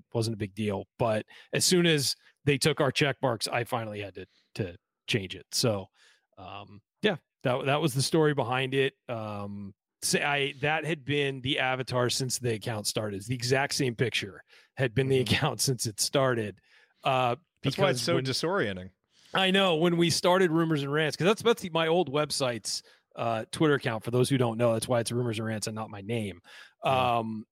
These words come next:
Speaker 1: and then I just took it over. Uh, but they, you had to put a picture on it, and our logo was being created at that point, so I didn't have a logo to put, and it was about a year-long process to get the logo created.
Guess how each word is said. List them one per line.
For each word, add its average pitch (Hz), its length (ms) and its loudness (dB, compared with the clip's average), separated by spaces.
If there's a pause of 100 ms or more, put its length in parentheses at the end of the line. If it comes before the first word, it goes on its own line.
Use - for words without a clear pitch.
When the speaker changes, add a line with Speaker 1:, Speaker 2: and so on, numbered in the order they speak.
Speaker 1:
and 143 100 0
then 131 80 2
I 131 100 2
just 131 220 -4
took 139 160 0
it 117 80 -6
over. 107 440 0 (520)
Uh, 123 340 0 (240)
but 127 380 -2 (580)
they, 156 340 0
you 156 240 0
had 165 120 2
to - 60 -8
put 160 120 2
a 139 40 2
picture - 360 2
on 151 120 2
it, - 80 -4
and 143 120 -2
our 160 140 4
logo 160 380 2
was 135 200 2
being 139 300 -6
created 135 520 -2
at 175 120 0
that 185 220 2
point, 196 400 0
so 147 180 4
I 127 60 2
didn't 147 480 -4 (340)
have 147 540 0
a 135 60 2
logo 143 500 2
to 208 180 0
put, 214 320 2 (500)
and 143 640 0 (300)
it 156 80 2
was 151 120 2
about 143 160 2
a 139 40 -2
year-long 147 420 4
process 131 360 -4
to 127 60 -10
get 131 100 -6
the 135 60 -8
logo 117 480 -8 (680)
created. 143 720 0